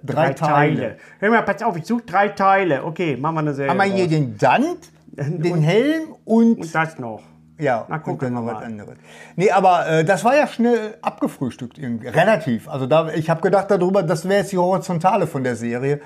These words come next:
Speaker 1: dass sich das jetzt wirklich so über die ganze Serie hinstreckt. Aber das war es gar nicht. Das war eigentlich relativ zügig es gibt dann noch eine Folge, die ist so ein, so ein, so ein bisschen, könnte man sagen, eine Bottleneck-Folge?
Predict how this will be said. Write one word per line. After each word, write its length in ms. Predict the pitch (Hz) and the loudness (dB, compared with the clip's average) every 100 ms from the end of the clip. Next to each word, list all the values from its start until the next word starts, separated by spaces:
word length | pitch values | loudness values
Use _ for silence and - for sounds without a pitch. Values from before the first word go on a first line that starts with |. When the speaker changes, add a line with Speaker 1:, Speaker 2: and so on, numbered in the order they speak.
| - - - | -18 -16 -4
Speaker 1:
dass 140 | 143 | -2
sich 100 | 160 | 0
das 160 | 156 156 | 0 0
jetzt 120 | 160 | 0
wirklich 240 | 151 175 160 | -2 -2 -2
so 80 | 165 | 0
über 120 | 151 | 0
die 80 | 139 | 0
ganze 300 | 156 151 135 | -2 -2 -2
Serie 440 | 180 170 147 127 | -2 -2 -2 -2
hinstreckt. 680 | 135 123 131 - - 151 151 - | -4 -8 -8 -8 -6 -6 -4 0
Aber 320 | 143 147 143 | 4 4 4
das 180 | 156 180 | 2 2
war 140 | 269 | 0
es 100 | 170 | 0
gar 220 | - 90 | -4 -6
nicht. 180 | 113 127 | -8 -8
Das 100 | 123 | -4
war 100 | 160 | -2
eigentlich 280 | 156 151 151 | -2 -6 -2
relativ 460 | 170 180 175 175 - | 0 0 0 -8 -8
zügig 420 | 196 170 160 - - - - - - | -8 -8 -8 -14 -20 -20 -20 -18 -4
es 160 | 170 - | -2 2
gibt 180 | 233 | 2
dann 120 | 269 240 | 4 4
noch 140 | - | 4
eine 260 | 180 208 214 | 2 2 2
Folge, 340 | 214 220 220 | 4 4 4
die 100 | 196 | -2
ist 140 | 185 | -4
so 60 | 214 | -2
ein, 180 | 202 175 | 0 0
so 100 | 185 | 0
ein, 460 | 190 175 - 170 151 | -2 -6 -6 -4 -2
so 120 | 190 | 0
ein 80 | 180 | 0
bisschen, 280 | 254 320 - | 0 -2 -4
könnte 200 | 269 285 | -4 -2
man 120 | 233 | 2
sagen, 180 | 240 262 | 2 2
eine 100 | 202 | 2
Bottleneck-Folge? 880 | 214 277 277 277 - 285 311 339 | 2 0 -4 -4 0 2 2 -2